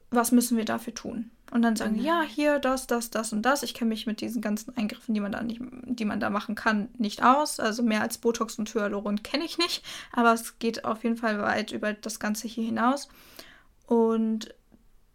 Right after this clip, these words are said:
Speaker 1: dann war auch im Interview eine Patientin, die irgendwie da hingekommen ist, weil ihre Mutter halt auch, äh, viele Schönheitseingriffe schon gemacht hat. Und die hat halt dann gesagt, „Ja,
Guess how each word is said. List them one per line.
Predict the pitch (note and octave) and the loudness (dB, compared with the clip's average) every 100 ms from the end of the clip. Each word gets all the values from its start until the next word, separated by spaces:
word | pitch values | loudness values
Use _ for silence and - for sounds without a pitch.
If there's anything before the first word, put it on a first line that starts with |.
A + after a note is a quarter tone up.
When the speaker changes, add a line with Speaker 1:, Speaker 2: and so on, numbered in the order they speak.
| _ _ | _ _
Speaker 1:
dann | - A3 G#3+ | -4 0 4
war | G#3+ | 4
auch | A3 | 4
im | G#3+ | 0
Interview | G3+ A#3+ A#3+ A#3 A#3+ | 0 2 2 2 2
eine | A#3 A3 G#3+ G#3+ G#3+ G#3+ A3+ - _ | 0 0 0 2 0 0 -4 -8 _
Patientin, | - A3+ A#3+ D4+ F4 G4 - - - - - - - _ _ _ - - - | -10 -2 0 0 0 -4 -8 -20 -20 -20 -20 -20 -20 _ _ _ -20 -16 -4
die | A#3+ | 0
irgendwie | A3+ A#3 | 2 2
da | A3+ A3+ | 4 2
hingekommen | A3+ B3+ B3 A#3+ A#3 | 4 6 4 2 -2
ist, | - A3+ | -2 -6
weil | - | -4
ihre | A3 | -2
Mutter | G#3+ B3 D4+ C4+ | 0 0 0 -2
halt | C4+ C4 | -2 0
auch, | A#3+ B3 - | 0 0 -4
äh, | A#3+ | -8
viele | A#3+ B3+ A#3+ | -6 -2 -2
Schönheitseingriffe | A#3+ A#3+ A#3+ - - A#3 A#3 A#3 A#3+ | 0 0 -2 -6 -6 -4 -2 -4 -4
schon | - A3+ | -4 -2
gemacht | A3+ A#3 - | -2 -4 -4
hat. | A3+ - - - - - - | -4 -6 -18 -20 -18 -20 -8
Und | - A#3 | 0 2
die | A#3 | 2
hat | A#3 | 0
halt | A#3+ A3 | -2 -2
dann | A3 A3 | 0 -2
gesagt, | A3 A3 A3 | -2 -2 -4
„Ja, | A#3+ A#3 D4 | -2 2 2